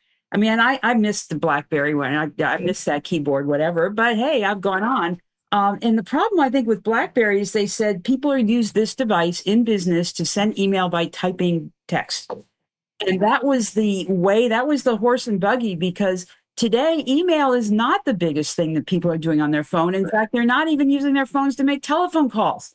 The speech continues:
Speaker 1: You talk to your kids and your grandkids, they're like, "Call on the phone? Why would I do that? I'll text you,
Speaker 2: <laughs>
Speaker 1: right? Or I'll, I'll send you a tweet, or,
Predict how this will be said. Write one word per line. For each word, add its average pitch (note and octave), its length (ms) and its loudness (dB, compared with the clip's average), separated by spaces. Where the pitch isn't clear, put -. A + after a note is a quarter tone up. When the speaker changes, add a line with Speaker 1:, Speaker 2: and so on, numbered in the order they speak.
Speaker 1:
You A3+ 100 2
talk C4+ 280 0
to C#4+ 80 -2
your B3+ 160 0
kids C4+ 300 0
and B3+ 120 4
your A3+ 100 0
grandkids, B3+ 600 0
they're A#3+ 140 2
like, A3+ 320 0
"Call E3 300 0
on A#3 160 0
the D#3 80 0
phone? G#3 400 0
Why G#3+ 240 2
would D#4+ 180 0
I B3 140 2
do A3 220 2
that? F3 280 0
I'll G3+ 140 2
text - 340 0
you, - 180 -2
Speaker 2:
<laughs> - 60 -2
Speaker 1:
right? G3 280 0
Or G3+ 200 2
I'll, D4+ 180 -4
I'll C4 200 4
send C#4 420 0
you D4 140 4
a A3+ 60 0
tweet, C#4 520 0
or, D#3 340 -2